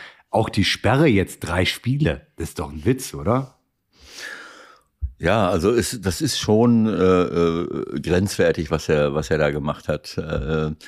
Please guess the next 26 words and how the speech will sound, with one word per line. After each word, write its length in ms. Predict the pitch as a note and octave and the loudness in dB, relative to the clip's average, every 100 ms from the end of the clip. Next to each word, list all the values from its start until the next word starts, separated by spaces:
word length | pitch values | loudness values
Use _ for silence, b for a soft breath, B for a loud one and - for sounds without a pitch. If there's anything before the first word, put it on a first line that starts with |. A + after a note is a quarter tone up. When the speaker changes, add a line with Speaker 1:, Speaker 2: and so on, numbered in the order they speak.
| B B _ C2+ D2 | B B _ -12 -10
Speaker 2:
jetzt 300 | - D#2 F2+ | -8 -4 0
hast 160 | B2 B2 | 0 2
du 40 | |
noch 120 | G#2+ G2 | 2 4
die 140 | G#2+ | 2
Szene 340 | - B2+ A#2 | 2 2 4
mit, 460 | G#2+ G2+ F#2+ - - | 4 4 0 -6 -4
äh, 400 | G2+ F#2 F2+ F2+ | 0 2 2 0
mit, 480 | F2 F#2 F#2 - - | -2 -2 -2 -4 -2
äh, 100 | F#2+ | -2
Vater 380 | - F#2+ G2 D2 | 0 0 2 2
Abraham 760 | G2 G#2+ G2 G2 G#2 G2+ G#2 | 2 4 2 2 2 4 2
und, 480 | - F#2 F#2 E2+ - | 2 0 0 -4 -4
äh, 1040 | F#2 F2 F2 F2 F2 F2+ F2 E2 E2+ E2 E2 | 0 2 2 0 -2 -2 -2 -2 -2 -2 -4
Christian 360 | A2 - F#2 | -6 0 0
Streich 380 | E2+ G#2 A#2+ B2 | 2 2 0 2
vergessen. 500 | F#2 D2 C#2+ - D#2+ | 0 2 -2 -2 -2
Wie 140 | E2 | 0
war 100 | D#2+ | 2
das 220 | E2+ A2+ - | 2 2 2
denn 100 | D#2+ | 0
nochmal? 440 | D2 C#2+ D2 D#2 _ _ b b b b b | 0 -4 -6 -10 _ _ b b b b b
Speaker 1:
<laughs> 540 | G#2+ A2 C#5+ C5+ D5+ D5 | 0 2 2 2 2 2
Stimmt, 840 | - - - - G3+ - B2+ - | 0 0 -4 0 0 4 2 2
Vater 840 | B3+ - C#3+ C#3 C#3+ E3 - - A#2+ | 0 2 0 0 0 0 -2 0 2
Abraham. 1120 | G2+ - - G2 F#2+ F2 F2+ F2 G#2 A#2+ - | 2 0 -2 0 2 4 2 -2 -2 -2 -4